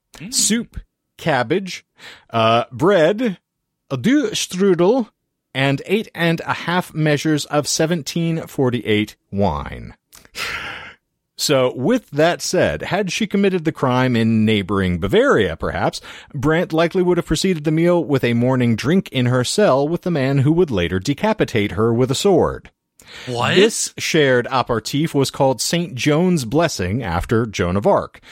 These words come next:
Speaker 2: who was similarly offered a cup of wine as sacrament before being burnt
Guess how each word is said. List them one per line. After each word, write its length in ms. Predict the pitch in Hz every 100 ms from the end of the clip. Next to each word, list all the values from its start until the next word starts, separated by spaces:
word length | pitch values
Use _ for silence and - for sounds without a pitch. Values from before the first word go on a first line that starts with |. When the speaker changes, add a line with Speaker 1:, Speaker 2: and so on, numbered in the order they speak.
| - -
Speaker 2:
who 100 | 101
was 200 | 101 110
similarly 520 | 165 156 143 135 131
offered 320 | 120 120 131
a 60 | 117
cup 220 | - 113
of 120 | 113
wine 380 | 107 120 131 135 -
as 200 | 123 -
sacrament 760 | - 247 - 156 117 139 131
before 460 | 156 180 233 214 208
being 400 | 156 202 202 170
burnt 360 | 143 139 131